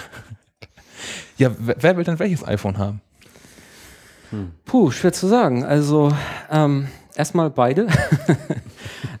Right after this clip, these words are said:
Speaker 3: Ähm, was das große Display betrifft, ja, also ich, ich hab da schon Erfahrung mit so einem Sony-Telefon gesammelt. Ähm, das ist so, ich muss es nicht unbedingt haben, aber das haben sie auch gleich zur, ähm, Beginn der Keynote gesagt oder als Phil Schiller auf die Bühne kam,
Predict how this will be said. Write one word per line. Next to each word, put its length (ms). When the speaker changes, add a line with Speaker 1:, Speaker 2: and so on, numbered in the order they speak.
Speaker 3:
Ähm, 640
was 180
das 120
große 260
Display 320
betrifft, 720
ja, 400
also 220
ich, 160
ich 100
hab 120
da 80
schon 120
Erfahrung 360
mit 100
so 80
einem 160
Sony-Telefon 1000
gesammelt. 580
Ähm, 340
das 120
ist 160
so, 180
ich 220
muss 240
es 100
nicht 200
unbedingt 360
haben, 280
aber 160
das 280
haben 200
sie 80
auch 100
gleich 220
zur, 560
ähm, 380
Beginn 220
der 80
Keynote 400
gesagt 460
oder 100
als 140
Phil 100
Schiller 200
auf 100
die 100
Bühne 260
kam, 400